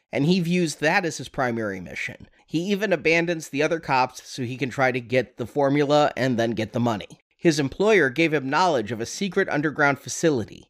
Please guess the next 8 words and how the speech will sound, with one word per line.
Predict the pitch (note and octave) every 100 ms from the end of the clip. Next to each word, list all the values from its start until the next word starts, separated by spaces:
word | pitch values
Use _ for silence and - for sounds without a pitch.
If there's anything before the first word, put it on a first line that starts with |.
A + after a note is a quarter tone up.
| _
He | - C#3
goes | E3 F3+
in | F3 D3
search | - A3+ B3+
of | C#3
the | B2+
Umbrella | A2 A2+ A2 F#2+
formula, | - G#2+ G#2 A2 G#2+ G2+